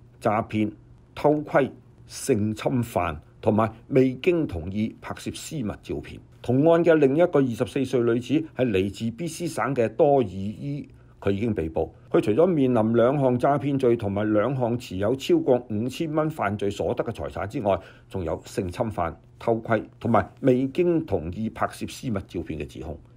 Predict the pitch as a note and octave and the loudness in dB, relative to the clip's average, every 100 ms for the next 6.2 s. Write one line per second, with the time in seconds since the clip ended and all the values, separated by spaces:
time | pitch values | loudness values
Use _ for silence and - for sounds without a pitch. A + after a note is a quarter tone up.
0 | - - D#3+ - F#2+ C3+ D#3 D3 A2+ E3+ | -10 0 0 0 -2 -2 2 2 2 0
1 | D#3 A#2+ G2 F#2 F#2 F2 D#2 - - A#2+ | 0 2 2 2 -2 -6 -8 -12 -2 0
2 | C#3 D3+ - A#2 B2 D#3+ - F#2+ G2 A#2 | 4 4 4 4 4 2 0 0 0 2
3 | C3+ C3+ - - C3 A#2 G#2+ G#2+ G#2+ D#2+ | 4 4 0 0 4 6 4 4 2 0
4 | F#2+ - G#2 G#2 - - - F#2 A#2+ G#2+ | -4 -2 -4 -4 -10 -12 -6 0 2 0
5 | - - A2 F#2 - E3 - A#2 A2 G2+ | -4 -8 -4 -4 -4 -6 0 2 4 2
6 | F#2 | 2